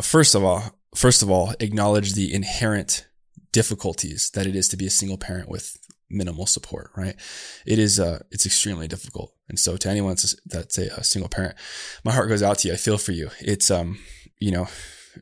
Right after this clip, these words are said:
it's incredibly difficult to do it well and still maintain a healthy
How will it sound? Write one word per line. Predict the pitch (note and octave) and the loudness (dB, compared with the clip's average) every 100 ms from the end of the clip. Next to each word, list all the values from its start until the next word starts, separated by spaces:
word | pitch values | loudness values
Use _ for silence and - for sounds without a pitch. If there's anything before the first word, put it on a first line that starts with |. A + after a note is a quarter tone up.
| - | -14
it's | - A2 - | -12 -4 -2
incredibly | G#2 F#2+ A2+ G#2+ G#2 G2 | -2 2 2 2 2 0
difficult | G2 G2+ G2 - | -2 -2 -6 -4
to | |
do | F#2 F#2+ | -2 0
it | F#2 F#2+ | -2 -2
well | F#2+ F2+ E2 - - - - | 0 0 -2 -8 -16 -18 -4
and | G#2+ G#2 | 0 2
still | - G2+ | 4 2
maintain | G2 G2 A2 G2 | 2 0 0 -2
a | |
healthy | F#2 G#2 G2 G2 F#2+ | 0 0 0 -2 -4